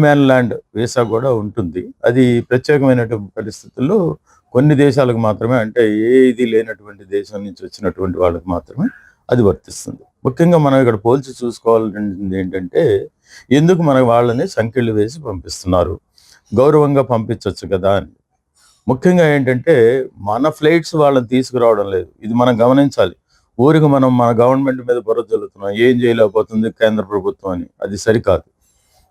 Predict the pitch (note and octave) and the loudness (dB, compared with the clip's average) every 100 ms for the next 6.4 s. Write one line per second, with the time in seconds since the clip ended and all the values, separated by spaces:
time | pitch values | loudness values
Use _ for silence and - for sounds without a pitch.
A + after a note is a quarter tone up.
0 | - G#2 D#3 D#3 C#3 C3+ B2 A#2 A2 D3+ | -8 -2 2 4 4 2 2 0 0 -2
1 | B3 _ _ _ - F#2+ G2+ B2 C#3+ D3 | -4 _ _ _ -6 -2 2 2 2 2
2 | C#3+ C#3+ C3+ C#3 D#3 A#2+ A2 A#2+ B2+ B2 | 2 2 2 2 0 0 0 0 -2 -2
3 | C3 - D#3+ F#3 C3+ A#2 B2+ C#3 A#2+ A2+ | -2 -2 -4 -4 -2 0 0 0 2 2
4 | A2+ C3 C3+ A2+ - A2+ B2+ C3 B2 A#2 | 4 2 0 -4 -4 -4 -2 0 2 0
5 | A2+ A#2 B2+ A#2+ G#2+ G2+ G#2+ A#2 G#2 G2 | -2 -2 0 0 0 0 -2 -6 -8 -14
6 | - G#2 A2+ | -4 -2 -2